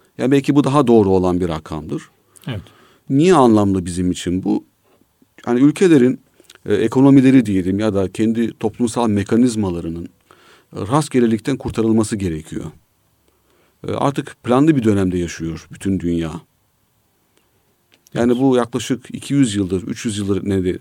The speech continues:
Speaker 1: neredeyse o merkantilist dönemi de katacak olursak en azından daha da gerilere hatta bin dört yüzlerden itibaren ekonomiler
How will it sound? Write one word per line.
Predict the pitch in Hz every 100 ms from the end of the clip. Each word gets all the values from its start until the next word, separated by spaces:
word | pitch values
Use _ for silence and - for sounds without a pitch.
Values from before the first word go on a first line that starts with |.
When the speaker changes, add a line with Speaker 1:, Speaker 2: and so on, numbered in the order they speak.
| -
Speaker 1:
neredeyse | 101 92 95
o |
merkantilist | 98 92 104 101 104 101
dönemi | 101 104
de |
katacak | 92 95 - 90 92
olursak | 110 113 - 92
en | - 95
azından | 85 90 135 - _ _ _ - - - _ -
daha | 113 123
da |
gerilere | 113 98 90 85 82
hatta | 80 - 87
bin | 101
dört | 120 127
yüzlerden | 110 104 104 120
itibaren | 98 98 85 85 120
ekonomiler | - 123 113 95 98 139